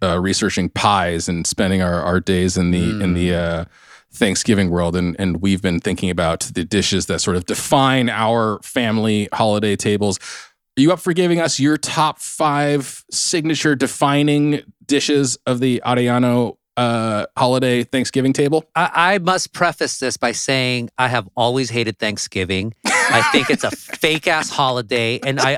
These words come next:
Speaker 2: always try to beg my mom to not celebrate Thanksgiving because why the fuck are we gonna pretend to be Americans? No,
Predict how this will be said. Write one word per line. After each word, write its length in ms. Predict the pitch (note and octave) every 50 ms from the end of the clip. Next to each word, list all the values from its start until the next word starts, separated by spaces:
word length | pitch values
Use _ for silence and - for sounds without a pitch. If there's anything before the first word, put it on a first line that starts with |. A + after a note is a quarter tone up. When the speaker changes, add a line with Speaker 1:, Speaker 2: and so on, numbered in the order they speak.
| - C#3+
Speaker 2:
always 340 | C3 C#3 C#3+ - E3 D#3+ -
try 200 | - - E3 D3+
to 100 | C3+ A2+
beg 400 | G#2+ F#2+ - C3+ C3 C#3 C#3+ B2
my 140 | C3 B2+ A#2+
mom 340 | A2+ A2+ A2+ A2+ A2 A2 -
to 120 | - C#3
not 340 | C3+ C#3+ D#3+ F3 G#3+ C4+ -
celebrate 520 | - - F3 D3 C#3 A2 A2 A#2 A#2 - -
Thanksgiving 540 | B2+ A2+ A2 - - - A#2 A2+ G2+ B2 A2+
because 320 | A#2+ - B2+ A#2+ A2 G2+ - - - - - -
why 180 | - C3+ D3 E3+
the 100 | F#3+ F3+
fuck 260 | - - D#3+ D3+ -
are 140 | D3+ C#3+ C#3
we 160 | A#2 A#2+ C3
gonna 180 | A2 C3+ C3 C3
pretend 340 | - B2+ G#2+ - B2 A#2 G#2+
to 60 | G#2
be 120 | G2+ A2+
Americans? 720 | G#2+ G2+ G#2 G#2 G2+ G#2 G2 - - D2+ - - - - -
No, 320 | G#2 A2 A#2+ A#2+ G2 F2